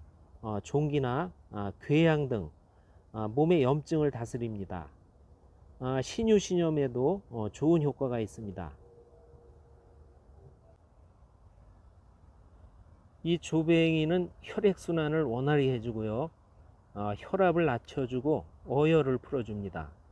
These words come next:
아, 이뇨작용이 좋아서 소변을 잘 나오게 해주고요. 아, 또한 양혈작용이 있습니다.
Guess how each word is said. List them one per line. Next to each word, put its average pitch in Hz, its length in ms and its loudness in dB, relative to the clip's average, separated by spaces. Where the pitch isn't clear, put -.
아, 107 200 -4
이뇨작용이 156 800 2
좋아서 131 460 -2
소변을 143 540 0
잘 127 280 -4
나오게 127 340 0
해주고요. 113 540 -6
아, 123 340 -2
또한 170 340 2
양혈작용이 151 840 4
있습니다. 98 560 -8